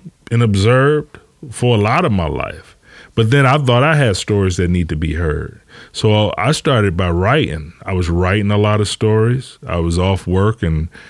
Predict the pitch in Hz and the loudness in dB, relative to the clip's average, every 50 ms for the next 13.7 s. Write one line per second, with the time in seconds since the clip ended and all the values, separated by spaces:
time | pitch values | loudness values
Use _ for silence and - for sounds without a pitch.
0 | - - - - - 78 78 80 80 80 76 73 71 71 73 - - 85 - _ | -20 -18 -8 -4 -2 -2 0 0 0 -2 -2 -2 -4 -6 -8 -10 -12 -14 -18 _
1 | - - - 107 101 - - 117 120 117 95 85 85 87 92 113 135 98 - 80 | -14 -8 -6 -6 -4 -2 0 0 2 2 2 0 0 0 0 0 -2 -2 -4 -6
2 | 78 78 80 85 90 98 110 113 101 - - 110 107 104 101 98 98 101 104 104 | -6 -4 -2 0 0 2 2 0 0 -2 -2 -2 0 0 0 0 0 0 0 0
3 | 101 95 98 90 - 85 85 90 95 110 123 113 90 85 - 87 82 80 80 80 | 0 0 -2 -2 -2 -2 0 0 2 2 0 0 -2 -2 -2 -2 -2 -2 -4 -4
4 | - 82 82 82 85 87 - - _ _ _ - - - - - - - 90 98 | -4 -4 -2 -2 -2 -4 -6 -12 _ _ _ -20 -20 -20 -20 -14 -6 -2 0 0
5 | 101 101 95 - 101 92 90 87 - - 101 95 95 90 90 90 82 - - 87 | 2 0 0 0 0 0 0 -2 -2 -2 -2 0 0 2 0 -2 -2 -4 -4 -4
6 | 92 85 - - 82 - - 107 110 104 95 90 90 87 85 92 92 87 87 82 | -4 -2 -2 -4 -4 -2 0 0 2 2 0 0 0 0 2 2 2 2 0 0
7 | - - 78 - 101 104 110 101 92 85 82 78 78 76 - - 90 85 85 82 | -2 -4 -4 -2 0 0 0 0 0 0 0 -2 -4 -6 -4 -4 -2 -2 0 0
8 | 82 78 73 - - 95 87 - 90 82 80 80 80 - _ - - - - _ | -2 -2 -2 -2 -2 -2 -2 -2 -2 -2 -2 -2 -4 -6 _ -20 -20 -20 -20 _
9 | _ - 98 92 85 78 98 104 104 101 98 92 - - 104 104 104 95 90 95 | _ -4 -2 -2 0 2 2 2 2 2 0 -2 -2 -2 0 0 0 0 0 0
10 | 92 - - 95 95 95 95 - - 120 123 117 92 80 - 85 85 - _ _ | 0 0 0 0 0 0 -2 -2 -2 -2 0 0 -2 -4 -6 -10 -14 -18 _ _
11 | _ - - - - _ - - 90 85 101 101 - - 98 92 98 98 85 90 | _ -20 -20 -20 -20 _ -6 -4 0 0 0 -2 -2 -2 0 0 0 0 0 0
12 | 92 95 95 95 95 92 - - 87 90 92 90 101 98 92 - 90 87 95 98 | 0 0 2 0 0 -2 -2 -2 -2 0 0 0 -2 -2 -2 -2 0 0 0 -2
13 | 95 - - - 113 120 131 113 85 73 - 82 - | -2 -4 -4 -2 -2 0 0 0 0 -2 -6 -10 -14